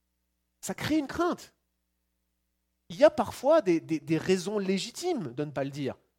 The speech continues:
Mais le texte ne nous dit pas pourquoi ils ne le disent pas. On continue. Elle reçoit la faveur de Hégaï, le gardien des eunuques. C'est une simple information ici.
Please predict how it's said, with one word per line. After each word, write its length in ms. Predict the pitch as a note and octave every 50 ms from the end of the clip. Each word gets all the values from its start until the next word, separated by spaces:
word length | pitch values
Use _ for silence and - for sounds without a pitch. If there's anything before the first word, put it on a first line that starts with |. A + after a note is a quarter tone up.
| _ _ _ _ _ _ _ _ _ _ _
Mais 100 | - C3
le 80 | A#2+ A#2
texte 220 | - F3+ - -
ne 40 | D3+
nous 120 | B2 A2+ A2
dit 140 | A2 A2+
pas 120 | - G#3 C4
pourquoi 300 | - A#2+ - - A2 G#2
ils 80 | G2+
ne 60 | G2 G2
le 60 | F#2
disent 180 | F#2 G2 _
pas. 200 | _ - D#2 _ _ _ _ _ _ _ _ _ _ _ _ _ _ _ _ _ _ _ _ _ -
On 60 | -
continue. 440 | B2+ E3+ F3 - A#3+ C4+ E4+ D#4 - - - _ _ _ _ _ _ _ _ _ _ _ _ _ -
Elle 160 | G#3 G#3 G#3+
reçoit 680 | F#3+ F3+ A3 B3+ C4+ B3+ - - - A#3 C#4+ E4 E4+ D4+
la 120 | A#3 F#3
faveur 420 | - - G#3 G3+ G3+ A3+ B3+ A#3+
de 140 | G3 G3 F#3+ -
Hégaï, 720 | G3+ G3 G3 G3 - G3+ G#3+ A3 G#3+ F#3+ E3+ D3+ C#3 B2+ G#2+ - _ _ _ _ _ _ _ _
le 160 | - D#3 E3 E3
gardien 420 | E3 G#3+ A#3+ A#3+ A#3 A#3 C#4 B3+
des 260 | G3 G3+ F#3 D3+ D3
eunuques. 460 | F3 F3 F3 E3+ C#3+ - - - - _ _ _ _ _ _ _ _ _ _ _ _ _ _ _ _ _ _ _ _ - - - _ _ _
C'est 120 | - -
une 60 | A3 A#3+
simple 300 | - - E4+ E4 E4 D#4+
information 540 | C#4+ - A#3+ A3+ A3+ A3+ - - D4 C4+ G3
ici. 340 | E3 - - - C#3+ B2+